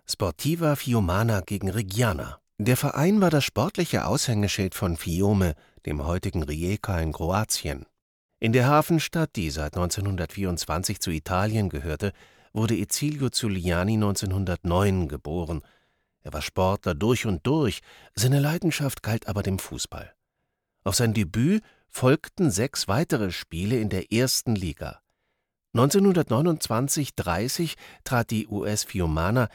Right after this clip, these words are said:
in der zweiten und danach nur noch in der dritten Liga an. Der schnelle Stürmer Ezi blieb danach seinem Verein dennoch treu. Insgesamt lief er bis neunzehnhundertsiebenunddreißig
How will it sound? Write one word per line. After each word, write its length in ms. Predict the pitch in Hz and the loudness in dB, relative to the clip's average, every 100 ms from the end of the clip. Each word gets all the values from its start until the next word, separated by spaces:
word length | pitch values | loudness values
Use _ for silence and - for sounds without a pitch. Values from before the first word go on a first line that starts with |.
| - - - | -14 -20 -4
in 160 | 107 | -2
der 140 | 104 101 | 0 -2
zweiten 680 | - 92 113 170 - 180 - - | -2 -2 -2 -4 -2 -2 -2 -6
und 160 | 78 | -6
danach 440 | 82 90 120 - - _ _ - | -2 0 0 -4 -12 _ _ 0
nur 160 | 117 | 4
noch 240 | 117 117 - | 4 2 0
in 120 | 127 | 0
der 100 | 120 | 0
dritten 400 | 123 110 - 87 | 0 -2 -2 -2
Liga 420 | 76 73 71 73 67 | -2 -4 -4 -6 -8
an. 280 | - 73 - _ _ _ _ _ | -8 -10 -12 _ _ _ _ _
Der 200 | 101 110 | -8 -4
schnelle 400 | 107 123 117 135 | 2 4 6 4
Stürmer 460 | 127 - 107 104 90 | 2 2 2 4 0
Ezi 580 | - 101 - - 175 185 _ _ _ _ - | -2 -4 0 0 0 -4 _ _ _ _ -8
blieb 320 | 101 170 - | -4 -4 0
danach 380 | 180 120 110 170 | 0 2 2 0
seinem 280 | 185 139 139 | 0 0 0
Verein 380 | 131 135 135 | -2 0 0
dennoch 320 | 107 147 156 - | 2 0 0 -2
treu. 420 | 131 160 135 78 - _ _ - | -4 0 0 -2 -10 _ _ -2
Insgesamt 540 | 110 127 110 170 160 | -2 2 2 2 0
lief 260 | 107 - - | -2 -2 0
er 160 | 139 | 0
bis 240 | 123 165 151 | 0 -2 2
neunzehnhundertsiebenunddreißig 1400 | 127 127 127 117 104 - 135 139 92 82 90 120 139 | 2 2 2 2 0 0 0 2 0 0 -2 2 0